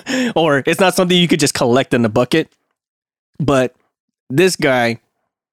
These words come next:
he had a, a family member who is in charge of a supply system. So he goes to him and says, "Hey, I need a bucket of rotor wash. How and where can I find it?" And he somehow figures out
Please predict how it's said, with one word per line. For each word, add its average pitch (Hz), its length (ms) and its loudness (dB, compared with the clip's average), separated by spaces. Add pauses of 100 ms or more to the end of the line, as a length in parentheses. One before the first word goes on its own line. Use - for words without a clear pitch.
(140)
he 143 200 2
had 170 260 0
a, 127 420 2
a 135 80 2
family 156 380 0
member 117 400 2
who 127 220 4
is 120 120 0
in 113 80 -2
charge 127 440 -2
of 113 120 0
a 110 80 0
supply 120 440 -4
system. 104 540 -6
So 123 220 0
he 120 140 0
goes 147 400 2
to - 100 -2
him 147 260 0
and 113 120 0
says, 110 260 -4
"Hey, 151 300 0
I 131 80 -2
need 135 160 2
a 120 40 -2
bucket 127 280 -2
of 110 100 -4
rotor 131 220 2
wash. 110 400 -2 (240)
How 139 220 0
and 117 120 0
where 127 160 2
can 127 160 -4
I 101 80 -4
find 135 320 -2
it?" 107 160 -4 (520)
And 113 360 -2 (1300)
he 135 420 4
somehow 185 560 2
figures 160 420 0
out 160 380 2